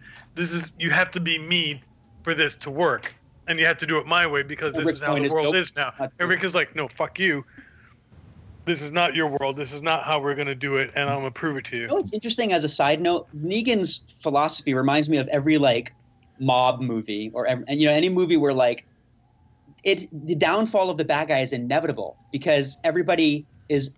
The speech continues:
Speaker 2: only behaving out of fear, and eventually they either run or they overthrow him. Like, that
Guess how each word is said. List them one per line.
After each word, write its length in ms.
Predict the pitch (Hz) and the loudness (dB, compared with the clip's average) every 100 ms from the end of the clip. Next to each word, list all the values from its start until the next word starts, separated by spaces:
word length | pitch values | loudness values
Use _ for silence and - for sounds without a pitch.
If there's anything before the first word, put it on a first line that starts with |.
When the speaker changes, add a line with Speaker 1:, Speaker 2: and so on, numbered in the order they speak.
| _ - - | _ -8 0
Speaker 2:
only 300 | 160 190 165 | 2 2 2
behaving 460 | 156 151 165 147 | 2 4 2 2
out 120 | 127 | 0
of 80 | 117 | -2
fear, 500 | - - 139 175 - - | -4 0 0 0 -6 -2
and 100 | 143 | 0
eventually 500 | 131 147 160 160 143 | 2 2 2 2 0
they 220 | 135 123 | 0 -2
either 360 | 123 131 123 120 | -2 -2 -2 -4
run 380 | 110 131 156 160 | -2 0 0 0
or 180 | 143 | 0
they 100 | 135 | 0
overthrow 520 | 123 131 131 - 143 165 | 0 0 0 2 2 2
him. 80 | - - - _ - | -4 -16 -20 _ 0
Like, 300 | 139 127 - _ _ _ _ _ - | 2 2 -2 _ _ _ _ _ -2
that 280 | 147 170 | 0 0